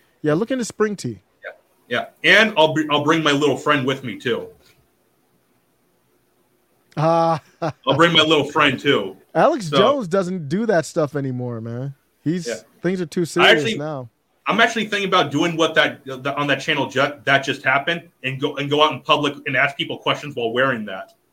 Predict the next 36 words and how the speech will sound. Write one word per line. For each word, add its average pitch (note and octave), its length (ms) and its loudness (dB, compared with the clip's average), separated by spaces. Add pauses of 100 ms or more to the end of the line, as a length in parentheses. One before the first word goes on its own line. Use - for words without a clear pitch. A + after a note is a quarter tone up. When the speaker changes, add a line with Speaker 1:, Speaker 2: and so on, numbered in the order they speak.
Speaker 2:
So D#3 500 2 (140)
Speaker 1:
<laughs> C3+ 140 -6
Speaker 2:
like, C#3 220 0
that'll D#3 220 6
be D3 140 -6
pretty C#3 220 -2
funny. G#2+ 360 -8 (520)
Speaker 1:
That'd C3 220 -2
be B2+ 80 -4
Speaker 2:
Yeah. A#2 60 -6
Speaker 1:
hilarious. A2+ 600 -8
Speaker 2:
Yeah. B2 80 -6 (300)
And D3 340 0 (140)
we're F3+ 100 -2
about F#3+ 220 2
to - 40 -10
wrap E3 220 2
this D3 160 -8
up D#3 140 2
right B2+ 140 -2
now, A#2+ 280 -2
but C3 260 0 (360)
before C3 280 -2
we F3 140 0
do, F3 140 0
I D3 80 2
have C#3+ 180 2
an C3 80 -4
announcement B2+ 520 -4
to A#2+ 80 -8
make. A2 180 -8 (320)
I've C3+ 120 -2
told F#3+ 240 -2
both D#3+ 280 2
you C#3+ 100 -8
guys, C3 440 0